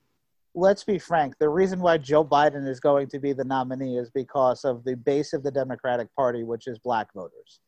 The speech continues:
They came out in bigger numbers than in twenty sixteen, and they voted for Joe Biden because they trusted Joe Biden. And to not then pick one of the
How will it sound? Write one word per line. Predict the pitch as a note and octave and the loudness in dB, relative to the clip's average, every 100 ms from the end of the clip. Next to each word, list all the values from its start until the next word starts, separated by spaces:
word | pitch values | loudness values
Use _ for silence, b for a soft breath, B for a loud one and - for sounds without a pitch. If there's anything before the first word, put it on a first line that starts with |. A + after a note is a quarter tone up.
| _ _ _ _ - | _ _ _ _ -2
They | D#3 D#3 D3+ C#3 _ | 2 2 0 -6 _
came | F3 F3+ F#3 | -6 -4 0
out | D#3+ D3+ D3 - _ _ _ - | 0 0 0 -4 _ _ _ 4
in | F#3+ A3+ G#3+ - C3 | 6 6 4 -6 -4
bigger | F3 F#3 A#3 G#3 | 0 2 4 4
numbers | G3 G#3+ E3+ D3 C#3 | 2 2 2 2 0
than | D3+ | -4
in | D3 | -4
twenty | C#3+ D#3 D#3+ G3+ | -10 -4 -2 -2
sixteen, | G3+ F#3+ - G#3+ E3 C3 - | 0 -4 -2 -4 -2 -4 -6
and | D#3+ | -4
they | F3 | -4
voted | D3+ D#3 F3+ G#3 F#3+ | 0 4 4 4 0
for | G3+ | -2
Joe | E3 F3 D#3+ | 0 2 2
Biden | D#3+ E3 D#3 C#3 | 4 4 2 -2
because | C#3+ C3+ C#3+ | -6 -6 -8
they | - C3+ | -6 -8
trusted | - D#3+ - A#2+ G#2 | -2 0 0 -6 -8
Joe | G#2+ F#2 | -12 -10
Biden. | F#2 - _ _ _ _ _ _ _ _ - | -12 -12 _ _ _ _ _ _ _ _ -4
And | C#3+ D3 D3 C#3+ C#3 C3 _ _ _ | 2 4 4 2 -2 -10 _ _ _
to | - G#3 | -6 -4
not | F3 E3+ F3 F#3 | 0 4 4 2
then | D#3 E3 E3 D#3 - | 2 4 4 0 -6
pick | - D#3 - _ _ _ _ _ _ - | -2 -2 -2 _ _ _ _ _ _ -6
one | D#3 E3+ | 0 4
of | E3+ D3+ | 4 2
the | D#3+ D#3 D3 | 0 2 -2